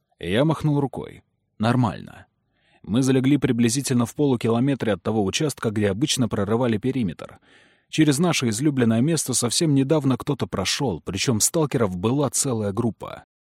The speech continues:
Эти люди явно были не из нашего клана, иначе я бы знал об этом и выбрал другой маршрут.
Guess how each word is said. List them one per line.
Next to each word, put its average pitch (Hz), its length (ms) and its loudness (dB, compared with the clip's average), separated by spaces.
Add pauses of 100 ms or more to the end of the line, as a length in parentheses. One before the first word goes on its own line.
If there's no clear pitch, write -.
(320)
Эти 107 320 0
люди 139 300 4
явно 139 340 4
были 135 220 4
не 117 140 6
из 110 120 0
нашего 117 380 0
клана, 107 420 -2
иначе 120 340 -2
я 127 140 0
бы 120 140 0
знал 127 280 2
об 107 140 0
этом 135 240 2
и 113 160 -4
выбрал 135 320 0
другой 113 280 0
маршрут. - 580 -4